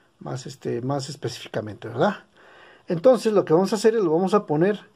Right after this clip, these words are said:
en esta parte de acá para checar lo que es continuidad.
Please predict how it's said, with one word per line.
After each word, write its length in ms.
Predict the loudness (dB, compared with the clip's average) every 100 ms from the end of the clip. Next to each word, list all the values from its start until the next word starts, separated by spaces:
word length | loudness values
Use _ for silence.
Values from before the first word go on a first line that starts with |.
| _ -20 -18 -6
en 260 | 2 2 2 -8 0
esta 320 | 2 2 2
parte 240 | 2 4
de 100 | 2
acá 340 | 4 4 4 -2 _ _
para 200 | 2 2
checar 280 | 2 0 2
lo 140 | 2 4
que 80 |
es 100 | 0
continuidad. 680 | 2 0 0 0 4 4 2